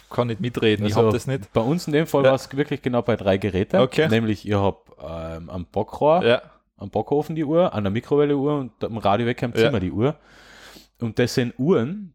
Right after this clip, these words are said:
Speaker 2: die über die, über den Strom, also nicht nur vom Strom, ähm, gespeist werden,
Speaker 1: Ja.
Speaker 2: sondern auch über den Takt, über die Taktfrequenz vom Strom
Speaker 1: Ja.
Speaker 2: kriegen, nämlich über die fünfzig Hertz.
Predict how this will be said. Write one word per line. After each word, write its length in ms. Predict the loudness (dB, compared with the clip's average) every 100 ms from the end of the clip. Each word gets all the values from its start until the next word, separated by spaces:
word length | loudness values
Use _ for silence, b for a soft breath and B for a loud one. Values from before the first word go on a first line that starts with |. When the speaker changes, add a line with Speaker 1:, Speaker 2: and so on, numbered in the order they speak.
| _
Speaker 2:
die 220 | 2 2
über 220 | 2 2 2
die, 580 | 2 2 2 0 -2 -14 _
über 200 | 0 2
den 340 | 2 0 -8 -16 _
Strom, 580 | -14 -6 0 2 2 -4 _ _ _ _ _ _
also 200 | -2 0
nicht 220 | 0 0
nur 180 | 2 2
vom 180 | 0 -4
Strom, 580 | -6 -2 2 2 0 -10 _
ähm, 320 | 0 2 0
gespeist 540 | -4 -4 -2 -2 -2 2
werden, 300 | 2 2 -4 _ 0
Speaker 1:
Ja. 160 | 2
Speaker 2:
sondern 260 | 2 0 -4
auch 260 | -2 0 0
über 260 | 0 2
den 300 | 0 -2 -2
Takt, 400 | -2 -4 -8 -16
über 160 | -8 -6
die 80 | -2
Taktfrequenz 680 | -4 -4 -6 -6 -2 -4 -4
vom 140 | -10
Strom 300 | -6 -2 2
Speaker 1:
Ja. 120 | 4
Speaker 2:
kriegen, 140 | 4 2
nämlich 260 | -2 -2
über 140 | -4 -4
die 60 | -4
fünfzig 500 | -6 -6 -8 -10 0
Hertz. 520 | 2 2 -2 -16